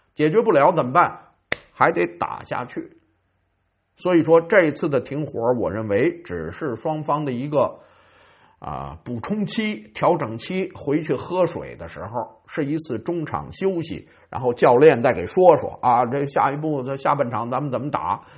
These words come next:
怎么，怎么整，啊，然后，呃，助理教练赶快给大家递水，得补充体力，这是一次休整期。所以说后边谈谈打打，我认为会继续下去。当然烈度可能不如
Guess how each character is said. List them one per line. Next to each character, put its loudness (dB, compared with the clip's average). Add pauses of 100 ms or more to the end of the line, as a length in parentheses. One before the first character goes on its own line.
怎 -4
么， -4
怎 -2
么 -4
整， -6
啊， -4
然 -6
后， -2
呃， -6 (340)
助 -4
理 -6
教 0
练 -2
赶 -6
快 -4
给 -6
大 -2
家 -2
递 -6
水， -10
得 -6 (260)
补 -10
充 -8
体 -10
力， -4 (580)
这 -6
是 -12
一 -10
次 -14
休 -10
整 -16 (120)
期。 -18 (1160)
所 -4
以 0
说 0
后 10
边 2 (240)
谈 -2
谈 0
打 -2
打， -8 (280)
我 -6
认 -10
为 -8
会 -8
继 -10
续 -18
下 -16
去。 -20
当 0
然 -2
烈 6
度 -4
可 -10
能 -10
不 -10
如 -4